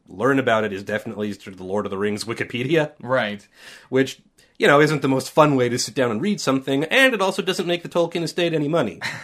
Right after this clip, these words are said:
Speaker 2: <laughs>
Speaker 1: So, this book is coming out. Uh, I think it's gonna be June in twenty fourteen to be on the anniversary of, like, when Tolkien sort of got this idea and started writing it.
Speaker 2: So it seems to me that this, what they've been putting out lately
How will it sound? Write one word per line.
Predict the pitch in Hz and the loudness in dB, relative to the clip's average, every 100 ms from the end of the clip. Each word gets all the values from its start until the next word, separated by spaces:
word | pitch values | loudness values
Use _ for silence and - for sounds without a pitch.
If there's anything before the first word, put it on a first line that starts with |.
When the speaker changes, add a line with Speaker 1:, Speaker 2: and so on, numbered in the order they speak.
| - - | -16 -14
Speaker 2:
<laughs> | 147 - - - - | -14 -14 -18 -20 -10
Speaker 1:
So, | - 269 269 226 - - | 0 6 8 6 2 0
this | 190 196 | 0 2
book | 175 185 | 4 4
is | 175 | 2
coming | - 156 143 | 0 2 4
out. | 131 127 127 - - - - | 6 4 0 -8 -20 -14 0
Uh, | 110 113 117 | 4 4 2
I | 127 | -2
think | 156 143 | -2 -4
it's | 127 131 | -6 -4
gonna | 131 | -2
be | 127 | -2
June | 113 104 120 147 139 | -4 -6 -2 0 2
in | 123 | 0
twenty | - 123 120 | -2 -6 -6
fourteen | 117 110 131 120 110 | -6 -6 -4 -4 -4
to | |
be | 104 110 | -4 -2
on | 101 | -2
the | 101 104 | 0 -2
anniversary | 101 95 101 - 104 98 98 - _ _ _ | -2 -4 -6 -6 -6 -6 -8 -12 _ _ _
of, | - 95 95 92 - | -6 -4 -4 -8 -12
like, | 107 104 | -12 -10
when | 104 | -6
Tolkien | 123 113 107 | -4 -4 -6
sort | 104 | -8
of | 101 | -6
got | 110 107 - | 0 0 0
this | 104 | -8
idea | 85 87 90 85 | -6 -8 -10 -10
and | 85 85 | -10 -10
started | - 92 85 | -10 -10 -6
writing | 95 98 92 | -4 -4 -6
it. | 87 - _ _ | -12 -20 _ _
Speaker 2:
So | - 156 | -10 -8
it | 156 | -6
seems | 180 233 196 - - 127 | -4 -4 -4 -8 -16 -16
to | - 139 127 | -8 -6 -6
me | 117 117 123 151 127 | -6 -10 -6 -6 -6
that | 110 113 107 - 110 - | -8 -10 -10 -14 -18 -18
this, | 117 110 143 - - - - 123 | -20 -10 -10 -10 -18 -20 -20 -6
what | 170 175 | -4 -4
they've | 151 | -6
been | 147 139 | -6 -8
putting | 170 156 | -6 -4
out | 139 139 | -4 -4
lately | 117 101 110 110 | -6 -8 -10 -12